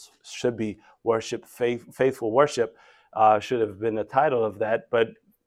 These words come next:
worship has to be brought to God in faith and believing in Him is the first thing that we saw. And then we saw last week from Deuteronomy chapter twelve how worship is to be, uh, given to God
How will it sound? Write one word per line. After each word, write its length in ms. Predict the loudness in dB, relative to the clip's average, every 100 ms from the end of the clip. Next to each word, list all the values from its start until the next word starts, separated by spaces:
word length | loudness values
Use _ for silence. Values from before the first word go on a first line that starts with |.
| _ _
worship 400 | 2 4 4 0
has 200 | 2 0
to 100 | 0
be 140 | -6 -8
brought 420 | 8 10 10 8
to 80 | 0
God 380 | 6 6 6 4 -8 _ -4
in 140 | -4
faith 520 | -4 4 4 4 -4 _ _ _
and 140 | -6
believing 480 | -4 0 0 0 -2
in 120 | -4
Him 300 | -4 -2 -4 -10 -20 _ -2
is 160 | 2 2
the 80 |
first 260 | 6 4 6
thing 120 | 2
that 140 | 4 2
we 100 | -2
saw. 440 | 8 10 10 6 -4 -20 _
And 200 | 6 10
then 240 | 10 10
we 140 | 6 6
saw 420 | 12 12 12 12
last 420 | 12 12 12 8
week 440 | 4 4 2 -10 -6
from 220 | 4 4 6
Deuteronomy 560 | 6 10 10 10 4
chapter 340 | 6 6 6 -4
twelve 420 | 8 10 10 8 -2 _ _ _
how 480 | 4 8 10 8 0
worship 640 | 4 6 6 4 2 2 _ _ _ _
is 180 | 0 2 2
to 100 | 2
be, 480 | 2 2 2 -2 -8 _ _ _ 6
uh, 240 | 8 8
given 400 | 6 4 4 0
to 140 | 0 -2
God 600 | 4 4 6 4 2